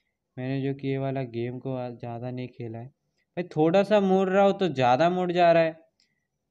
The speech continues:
दिमाग ख़राब हो रहा है मेरा। कोई दिक्कत नहीं, अपन इसको भी एकदम अच्छे से पेशेंस के साथ पार्क कर दिया है। और हमने जो कि इससे बहुत पैसे कमा लिए गाइस, देख सकते हो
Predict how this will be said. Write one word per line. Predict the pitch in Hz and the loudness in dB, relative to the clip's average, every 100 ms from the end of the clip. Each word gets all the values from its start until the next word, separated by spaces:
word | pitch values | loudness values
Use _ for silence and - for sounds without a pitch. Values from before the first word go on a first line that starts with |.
| - | -10
दिमाग | 123 135 147 | -6 -6 -6
ख़राब | 147 143 139 | -8 -8 -6
हो | 113 | -8
रहा | 113 | -8
है | 131 | -8
मेरा। | 143 143 139 135 _ _ _ - | -6 -4 -6 -10 _ _ _ -10
कोई | 139 | -6
दिक्कत | 135 135 147 139 | -4 -6 -8 -8
नहीं, | 139 | -8
अपन | 135 135 123 - _ _ _ _ - | -8 -10 -14 -14 _ _ _ _ -20
इसको | - - | -16 -10
भी | 147 | -6
एकदम | 147 143 151 | -6 -8 -10
अच्छे | - 143 - - | -10 -12 -18 -20
से | 160 160 151 _ | -12 -12 -12 _
पेशेंस | 139 147 147 - 151 151 151 - _ _ | -8 -6 -8 -12 -10 -10 -10 -16 _ _
के | 139 | -14
साथ | 135 _ - 143 139 135 135 _ _ _ _ _ _ - | -14 _ -6 -2 -2 -4 -8 _ _ _ _ _ _ -2
पार्क | 139 139 139 | 2 2 0
कर | 147 151 | -6 -4
दिया | 151 139 127 | -2 -2 0
है। | 147 - _ _ _ _ - | -2 -10 _ _ _ _ -2
और | 190 165 127 - - | 2 2 0 -10 -8
हमने | 160 175 | -4 -2
जो | 170 | -4
कि | 170 | -4
इससे | 185 180 | -6 -8
बहुत | 160 139 127 151 185 | -12 -12 -14 -10 -6
पैसे | 190 190 185 | -4 -4 -4
कमा | 185 185 | -2 0
लिए | 185 180 | 2 2
गाइस, | 156 165 | 2 0
देख | 143 147 160 | 0 -2 -2
सकते | 165 151 151 | -2 -6 -4
हो | 156 185 | -6 -8